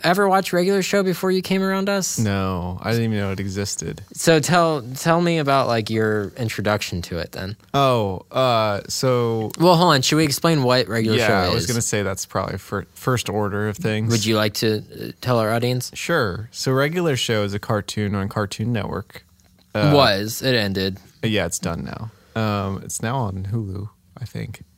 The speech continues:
Speaker 1: It lasted, like, nine seasons.
Speaker 2: Yeah.
Speaker 1: Good for that show.
Speaker 2: Um, it's a, basically the premise is a couple of friends.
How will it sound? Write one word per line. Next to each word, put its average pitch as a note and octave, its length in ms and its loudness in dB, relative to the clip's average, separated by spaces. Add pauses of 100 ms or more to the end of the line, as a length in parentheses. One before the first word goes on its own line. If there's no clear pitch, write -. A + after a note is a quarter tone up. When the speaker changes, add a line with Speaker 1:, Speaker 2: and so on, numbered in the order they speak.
(100)
Speaker 1:
It C#3 120 0
lasted, D#3 420 0
like, C3+ 180 2
nine C#3 260 2
seasons. C#3+ 540 -2 (240)
Speaker 2:
Yeah. C3+ 240 2 (140)
Speaker 1:
Good C3 160 -2
for - 100 -6
that B2+ 180 -2
show. F#2 200 -6 (420)
Speaker 2:
Um, A#2 840 2 (140)
it's A#2+ 220 -2
a, A2+ 560 0 (180)
basically C#3+ 380 2
the A2 80 -2
premise C3 560 0
is G#2 600 -2 (380)
a G#2 80 -4 (400)
couple A#2 320 0 (180)
of - 60 -6 (240)
friends. G#2+ 640 -2